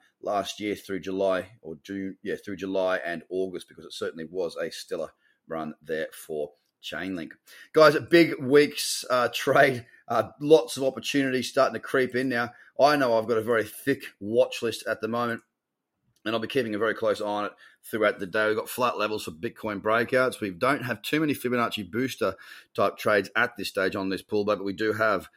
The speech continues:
also some very, very nice cradles starting to show up. If you don't know what you're looking at, if you don't know what you're looking for,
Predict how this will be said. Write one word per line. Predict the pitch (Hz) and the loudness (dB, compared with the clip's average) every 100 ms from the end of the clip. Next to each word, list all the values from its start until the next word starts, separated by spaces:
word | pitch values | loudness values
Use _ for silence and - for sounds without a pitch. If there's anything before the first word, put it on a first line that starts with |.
| _ - | _ -2
also | 113 110 - 87 | 0 0 -2 -4
some | 92 87 | -4 -8
very, | 85 110 101 80 _ | -2 0 0 -2 _
very | 90 104 95 78 - | -2 0 0 -4 -6
nice | 101 90 80 | -4 -4 -4
cradles | - - 95 90 85 - _ _ - | -10 -2 0 0 -4 -8 _ _ -14
starting | - 90 85 | -4 -2 -2
to | 80 | -4
show | - 92 | -2 0
up. | 85 | -2
If | 98 | -2
you | 113 | -2
don't | 127 | 0
know | 123 | 0
what | 120 101 | -2 -2
you're | |
looking | 98 120 117 104 | -4 -4 -6 -6
at, | 101 123 - | -4 -4 -4
if | 98 | -6
you | |
don't | 104 | -6
know | 98 | -6
what | 104 | -6
you're | 123 | -4
looking | 123 139 127 | -4 -4 -4
for, | - 156 160 113 | -2 2 4 4